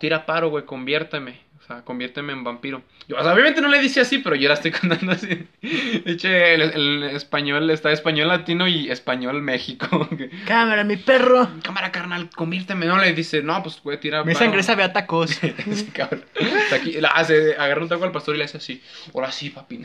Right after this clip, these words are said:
Speaker 1: <laughs>
Speaker 2: Hasta con chimichurri, güey.
Speaker 1: <laughs> Era de León.
Speaker 2: <laughs> Era huevo.
Speaker 1: El chiste es que, pues, este güey le dice, "A ver, ¿qué onda?". Y
Speaker 2: Haz de
Speaker 1: le
Speaker 2: cuenta que mi sangre es cebadina,
Speaker 1: Ese
Speaker 2: ¿no?
Speaker 1: <laughs>
Speaker 2: <laughs> No es polibicarbonato.
Speaker 1: A la verga.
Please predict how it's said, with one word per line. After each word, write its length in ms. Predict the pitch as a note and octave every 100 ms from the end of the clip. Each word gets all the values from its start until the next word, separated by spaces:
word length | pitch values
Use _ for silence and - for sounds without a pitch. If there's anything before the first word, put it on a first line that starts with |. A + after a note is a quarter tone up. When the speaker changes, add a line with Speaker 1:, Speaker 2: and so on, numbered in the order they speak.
| -
Speaker 1:
<laughs> 140 | D#3
Speaker 2:
Hasta 180 | - F#3+
con 140 | G#3
chimichurri, 680 | E3+ F#3 F#3 A#3 A#3 A3+ F#3 E3+
güey. 160 | D#3 D3 - - -
Speaker 1:
<laughs> 640 | F3+ - - - G#3 A#3 D3
Era 180 | C#3
de 100 | C#3 C3
León. 260 | B2+ A#2 -
Speaker 2:
<laughs> 80 | -
Era 560 | E3+ F3+ G#3+ F3+ D#3
huevo. 240 | C3+ B2+ C3 D3 -
Speaker 1:
El 140 | F3 E3
chiste 380 | F#3 G3+ G#3+
es 100 | F3+
que, 200 | - G3
pues, 300 | F#3+ E3 D3
este 220 | D3 C#3 D#3+
güey 180 | D#3
le 140 | D#3 D3+
dice, 240 | C#3+ C#3
"A 100 | B2+
ver, 240 | B2+ C#3+ C#3+
¿qué 100 | -
onda?". 340 | D#3+ D#3+ D3+ _ - -
Y 60 |
Speaker 2:
Haz 80 | B2+
de 60 | C3+
Speaker 1:
le 60 |
Speaker 2:
cuenta 200 | B2+ -
que 120 | A#2+ D#3+
mi 100 | D3
sangre 400 | F#3+ A#3 A#3 F#3
es 100 | F3+
cebadina, 500 | F3+ C#3 C3+ C#3 C3
Speaker 1:
Ese 220 | C#3 C#3+
Speaker 2:
¿no? 60 | E3+
Speaker 1:
<laughs> 380 | E3 E3+ D#3+ B3+
Speaker 2:
<laughs> 140 | G3
No 160 | G3+ F#3
es 60 |
polibicarbonato. 1040 | F#3 F#3 F#3 D3+ D3 C3+ C3 C#3 C#3+ - C#3 F3+ A#3 A#3+ G3 C4 B3+ - - - B3
Speaker 1:
A 160 | C#3
la 120 | B2+ A2
verga. 360 | A2+ B2+ B2+